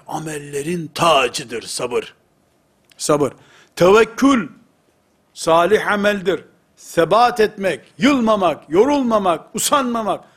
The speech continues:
haberlerden etkilenmemek, propagandayı bir kulağından sokup o kulağından çıkmasına bile izin vermemek, propagandanın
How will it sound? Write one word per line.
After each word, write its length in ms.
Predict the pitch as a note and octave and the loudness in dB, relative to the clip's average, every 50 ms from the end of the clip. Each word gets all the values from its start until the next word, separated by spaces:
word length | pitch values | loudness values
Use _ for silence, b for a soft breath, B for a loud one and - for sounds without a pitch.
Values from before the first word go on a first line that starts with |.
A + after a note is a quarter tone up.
| b b b | b b b
haberlerden 680 | b - D#3 D3+ E3+ F3 F3 F3 F3 F3+ F3+ F3 G3 G3 | b -2 -2 0 2 0 2 2 2 0 2 2 2 2
etkilenmemek, 960 | F#3+ F#3 F3+ - - A3 G#3+ A3+ B3+ C#4 C#4 C#4 C4+ C4 B3+ B3 A#3 G#3 D#3+ - - b b b b b b | 2 0 0 0 -2 0 2 4 4 2 0 2 2 2 4 4 2 0 0 -4 -12 b b b b b b
propagandayı 920 | F#3 G#3+ B3+ A#3+ C#4 C#4+ C#4 C4+ C4 B3+ B3 G#3+ A#3+ A#3+ A3+ G#3+ G3 F3 | 2 2 4 4 2 2 4 2 2 2 4 4 4 4 4 2 0 2
bir 120 | D#4+ E4 | 2 2
kulağından 600 | D#4+ D#4 C#4 C4+ C4 B3+ B3 B3 B3 B3 B3 A#3+ | 2 2 2 4 6 4 4 4 2 0 0 0
sokup 400 | A3 - A#3 A#3 G3+ A#3 G#3+ G#3 | 0 -2 -4 -2 0 0 0 2
o 300 | B3 A#3 B3+ C4 C4 B3+ A#3+ G3+ | 2 2 2 2 0 -2 -2 -6
kulağından 580 | - B3 B3 A#3+ A#3 A3+ A3+ A3 G#3 A3+ A3 G#3 | -6 -2 2 2 4 2 2 2 0 0 0 0
çıkmasına 840 | F3 - - B3 - - - A3+ B3+ B3 B3 - C4 C#4 D#4+ F4 F4+ | -2 -4 -6 -6 -6 -8 -2 0 0 2 2 0 0 4 4 4 4
bile 260 | F4 E4 E4 D#4 D4 | 4 4 4 4 4
izin 300 | C#4 A3 C4 B3+ A#3+ A#3 | 2 2 0 0 2 2
vermemek, 680 | A3+ G#3 G3 F#3 F3 D#3+ D3+ C3+ A#2+ G2+ - _ - _ _ _ _ _ _ _ _ _ _ _ _ _ _ _ _ _ _ _ _ _ _ _ _ _ _ _ _ _ _ _ _ - | 2 2 2 2 0 0 0 -2 -4 -6 -8 _ -20 _ _ _ _ _ _ _ _ _ _ _ _ _ _ _ _ _ _ _ _ _ _ _ _ _ _ _ _ _ _ _ _ -2
propagandanın 1160 | D3 D3 D3 D3 G3+ G3 G3 A3 A#3+ B3 A#3+ A#3 G#3+ A3 G#3+ G3+ F#3+ F#3+ F3 D#3+ C#3+ B2+ | 0 0 2 4 2 2 4 4 4 4 4 2 2 4 4 4 4 4 4 2 0 -4